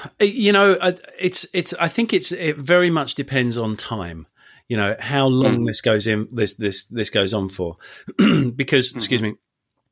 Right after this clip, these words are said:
Speaker 1: you know, a-, any, the, the, the, the experts, now I'm doing air quotes, but the experts
Speaker 2: <laughs>
Speaker 1: sort of tell you, tell you it'll take, it takes, like, thirty days to create a habit and ninety days to, to sort of
Speaker 2: Mm-hmm.
Speaker 1: change, change
Speaker 2: Yeah.
Speaker 1: behavior. So,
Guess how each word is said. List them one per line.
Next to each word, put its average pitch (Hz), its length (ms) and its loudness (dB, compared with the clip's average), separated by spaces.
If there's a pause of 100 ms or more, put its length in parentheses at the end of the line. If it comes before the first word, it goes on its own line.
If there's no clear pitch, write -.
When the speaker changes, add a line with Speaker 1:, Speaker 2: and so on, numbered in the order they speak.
(360)
Speaker 1:
you 185 100 2
know, 123 240 4
a-, 95 260 -10 (100)
any, 175 240 2
the, 165 240 -4
the, 143 220 -2
the, 127 480 -2 (200)
the 127 380 0
experts, 113 560 0
now 120 220 2
I'm 120 120 0
doing 104 260 -2
air 95 140 -2
quotes, - 400 -4 (320)
but 135 140 0
the 151 100 4
experts 120 520 -2
Speaker 2:
<laughs> - 480 0
Speaker 1:
sort 165 180 2
of 165 40 -4
tell 131 220 0
you, 120 220 -6 (100)
tell 147 180 0
you 123 120 4
it'll 127 140 -4
take, 127 360 0 (520)
it 143 320 -10
takes, 139 240 0
like, 117 120 0
thirty 123 320 2
days 110 380 0
to 120 80 -6
create 110 380 -2
a 101 40 -8
habit 107 480 -2
and 98 400 -8
ninety 117 480 -2
days 104 360 -2
to, 107 240 -4
to 160 200 0
sort 139 200 -4
of 139 80 -10
Speaker 2:
Mm-hmm. 131 80 -2
Speaker 1:
change, 110 220 -2
change 117 340 -2
Speaker 2:
Yeah. 120 60 -2
Speaker 1:
behavior. 101 540 0
So, 117 280 2